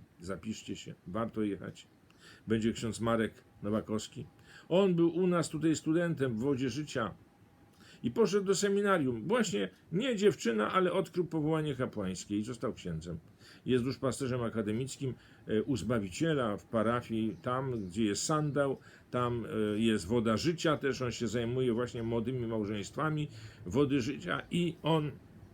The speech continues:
jedzie razem z wami w góry, będzie razem z wami chodził i będą to rekolekcje. <clears throat> Oczywiście też,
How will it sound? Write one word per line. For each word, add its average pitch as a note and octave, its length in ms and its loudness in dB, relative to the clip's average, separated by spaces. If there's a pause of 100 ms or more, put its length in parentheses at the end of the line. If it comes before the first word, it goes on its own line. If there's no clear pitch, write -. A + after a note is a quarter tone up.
(920)
jedzie A#2 480 2 (160)
razem A2 500 -2
z - 80 -14
wami G#2+ 300 -4
w F2 60 -6
góry, A#2 320 -2 (400)
będzie A2 260 0
razem G#2+ 280 0
z G#2 60 -8
wami G#2 220 -6
chodził A#2 380 0
i A2 80 0
będą G2+ 260 -2
to A#2+ 120 -4
rekolekcje. - 640 -6 (400)
<clears throat> - 1700 -16
Oczywiście F#3 540 2
też, - 460 -2